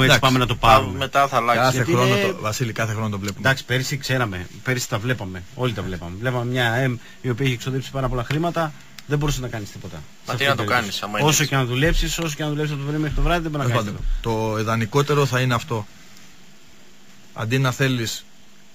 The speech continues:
Speaker 1: στο τοπικό του Ρεθύμνου λίγες ομάδες, στο Β' τοπικό περισσότερες, ας έχεις τρεις ομάδες στη Γάμα.
Speaker 3: Σωστό.
Speaker 1: Και ας είναι το τοπικό αυτό που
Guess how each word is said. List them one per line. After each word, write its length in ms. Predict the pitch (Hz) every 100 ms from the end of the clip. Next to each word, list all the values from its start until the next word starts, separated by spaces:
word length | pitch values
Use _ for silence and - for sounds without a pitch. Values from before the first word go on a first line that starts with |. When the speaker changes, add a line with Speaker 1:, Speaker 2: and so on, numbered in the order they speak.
| -
Speaker 1:
στο 140 | - 107
τοπικό 400 | 113 117 - 127
του 120 | 127
Ρεθύμνου 520 | 110 - 127 117 104 - - -
λίγες 360 | 117 127 120
ομάδες, 520 | 113 117 123 110 101 - - - -
στο 200 | - 113
Β' 160 | 120 127
τοπικό 380 | 117 107 107
περισσότερες, 800 | 117 120 110 123 113 117 143 180 - - - - - - - - -
ας 220 | - 123
έχεις 360 | 170 143 135 - -
τρεις 220 | 139 131 131
ομάδες 320 | 117 113 104
στη 120 | -
Γάμα. 440 | 104 113 131 190 196 - - - - - -
Speaker 3:
Σωστό. 340 | - 135 - 87
Speaker 1:
Και 100 | 151
ας 120 | 135
είναι 380 | 175 165 151 131 - - - -
το 100 | 135
τοπικό 520 | 135 135 131 143 127
αυτό 400 | 117 - 135 120
που 640 | 123 120 123 120 117 113